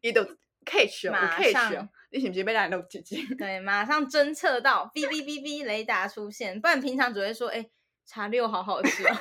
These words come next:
Speaker 2: <laughs> 烧肉好好吃哦之类的，就是讲一些生活的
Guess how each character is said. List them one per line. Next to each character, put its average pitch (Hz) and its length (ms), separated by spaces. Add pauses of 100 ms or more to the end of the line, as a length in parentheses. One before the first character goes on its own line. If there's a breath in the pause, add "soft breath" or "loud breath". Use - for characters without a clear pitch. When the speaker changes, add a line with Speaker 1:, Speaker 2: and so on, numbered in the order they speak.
(260)
Speaker 2:
<laughs> - 360
烧 285 260
肉 294 220
好 220 120
好 185 200
吃 196 160
哦 185 100
之 180 180
类 190 160
的， 143 80
就 233 120
是 262 160
讲 185 260
一 202 60
些 220 300
生 240 340
活 180 240
的 170 260